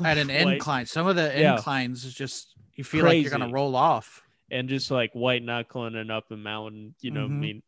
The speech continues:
Speaker 2: not being used to that. And, like, I'm like, "I can't, we're gonna die
Speaker 1: <laughs>
Speaker 2: for this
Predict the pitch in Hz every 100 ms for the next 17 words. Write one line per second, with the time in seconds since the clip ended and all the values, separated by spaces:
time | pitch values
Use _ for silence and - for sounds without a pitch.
0 | - 120 113 117 110 104 107 110 - 113
1 | 107 113 98 131 120 113 107 120 117 110
2 | 107 123 190 196 156 139 151 165 135 113
3 | - - 113 113 104 101 - - - 170
4 | - 156 147 123 117 107 - -